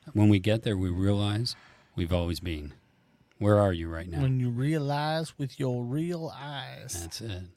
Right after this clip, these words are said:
Speaker 1: Where are we right now?
Speaker 2: We're there.
Speaker 1: We're there.
Speaker 2: Yeah.
Speaker 1: It's us that doesn't know.
Speaker 2: I love that. That's deep. That's good.
Speaker 1: I know.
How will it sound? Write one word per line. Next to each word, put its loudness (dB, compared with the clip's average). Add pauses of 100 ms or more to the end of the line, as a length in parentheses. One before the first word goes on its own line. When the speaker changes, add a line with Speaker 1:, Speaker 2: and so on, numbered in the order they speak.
(560)
Speaker 1:
Where 2
are 2
we -4
right -6
now? -6 (440)
Speaker 2:
We're -6
there. -6
Speaker 1:
We're -6
there. -8 (340)
Speaker 2:
Yeah. -4 (120)
Speaker 1:
It's -2
us 0
that -4
doesn't -4
know. -8 (540)
Speaker 2:
I 0
love 0
that. -4 (160)
That's 0
deep. -8 (300)
That's -4
good. 2
Speaker 1:
I 0
know. -2